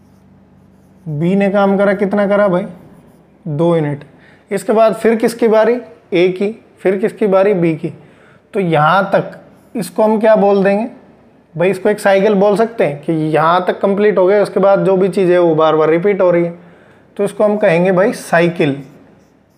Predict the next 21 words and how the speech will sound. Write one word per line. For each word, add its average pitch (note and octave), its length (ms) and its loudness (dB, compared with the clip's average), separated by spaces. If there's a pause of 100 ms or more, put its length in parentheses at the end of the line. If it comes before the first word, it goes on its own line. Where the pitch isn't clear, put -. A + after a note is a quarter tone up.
(480)
ये G3+ 240 0
एक G3+ 100 -2
हमारा F#3 320 4
साइकिल F#3 440 2
हो E3 120 4
गया, F3 200 0 (1400)
जिसमें A#3 340 0
कितना B3 360 2
काम A#3+ 220 2
हो G#3 120 4
रहा G#3 120 6
है A3 60 4
भाई, G#3+ 180 2 (1500)
पाँच G#3 320 0
यूनिट F#3 260 -2
काम C#3 240 -6
हो C3+ 120 -10
रहा C#3+ 100 -14
है, D3+ 60 -20 (2500)
ठीक B3 140 -10
है। F#3 160 -6